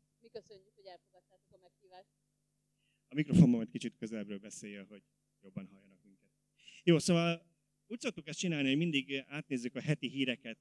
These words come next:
Speaker 2: ö, hogy mi az, ami, ami, amiről érdemes beszélni. Na most ez nem ilyen lesz, mert mégis, ha már itt vagyunk egy ilyen rendezvényen, akkor jó lenne olyan témáról beszélni, amit, amit talán a közönség is, ö, jobban fogad, vagy tud, jobban élvez, be tud kapcsolódni.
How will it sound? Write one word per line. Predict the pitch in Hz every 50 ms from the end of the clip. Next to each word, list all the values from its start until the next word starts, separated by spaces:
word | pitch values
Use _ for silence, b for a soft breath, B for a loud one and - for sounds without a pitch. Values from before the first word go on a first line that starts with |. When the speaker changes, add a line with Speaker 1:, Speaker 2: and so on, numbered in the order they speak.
| _ -
Speaker 2:
ö, | 127 120 117 117 117 113 117 117 113 110
hogy | 123 120
mi | 123 131 127
az, | 117 104
ami, | 113 110 110 110 107 - _ _ _
ami, | - 113 110 113 117 -
amiről | - 117 117 117 113 113 117
érdemes | 120 120 113 110 107 107
beszélni. | 104 127 127 - - 147 143 147 160
Na | 151 143
most | 135 131 - -
ez | 135 123
nem | 135 131 123
ilyen | 113 110 104 101 101
lesz, | 107 139 175 - - - - _ _ _ _ _ _ _ _ _
mert | 135 127 -
mégis, | 147 147 139 131 127 117 -
ha | - 120
már | 120 117
itt | 123 123
vagyunk | - 113 110 113 113 117
egy | 113 110
ilyen | 113 113
rendezvényen, | 113 113 113 110 101 113 117 110 110 110
akkor | 107 - 117 113
jó | 117 117
lenne | 110 107 110
olyan | 113 113 107 107
témáról | - 120 113 107 107 107 107
beszélni, | 107 110 113 110 - - 127 113 110 110
amit, | 110 110 110 110 110 110 _ _
amit | 110 110 110 104 _
talán | - 120 113 107 107 110
a | 107
közönség | 98 - 117 104 107 104 95 - - 104 98 104
is, | 98 - - -
ö, | - 104
jobban | 107 107 107 107 113 110 107 - 104 101
fogad, | - 123 117 110 110 107 104
vagy | 107 104 -
tud, | _ 120 113 107 -
jobban | 117 113 110 104 110 107
élvez, | 107 113 120 135 127 117
be | 110 110 107
tud | 98 - -
kapcsolódni. | _ 110 107 - - 139 131 131 135 147 165 180